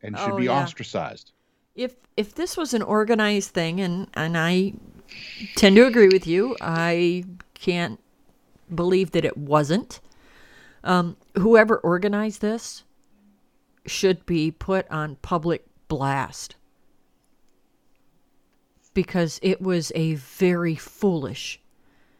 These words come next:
Speaker 2: very stupid, very uninformed thing to do. It is
Speaker 1: Yep.
Speaker 2: not going to help us in any way.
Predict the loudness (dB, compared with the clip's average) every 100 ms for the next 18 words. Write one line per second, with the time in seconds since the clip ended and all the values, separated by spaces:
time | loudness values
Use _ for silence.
0 | _ _ _ _ _ -4 2 2 2 -4
1 | -8 -14 -8 -6 -6 -8 -16 -18 _ _
2 | _ _ 0 2 2 0 -2 -2 -2 -2
3 | -6 -2 -2 -2 -6 -10 -14 _ _ _
4 | _ _ _ _ _ _ _ _ _ _
5 | -2 -2 -2 -8 -16 _ _ _ -8 -6
6 | -8 -10 _ _ _ _ _ _ _ _
7 | _ -2 0 0 -4 -4 -2 2 2 0
8 | -6 -20 _ _ -8 -6 -4 -6 -4 -2
9 | 0 0 -4 -4 -10 -16 -20 -20 -20 _
10 | 0 0 -2 2 4 6 4 2 -2 -6
11 | -16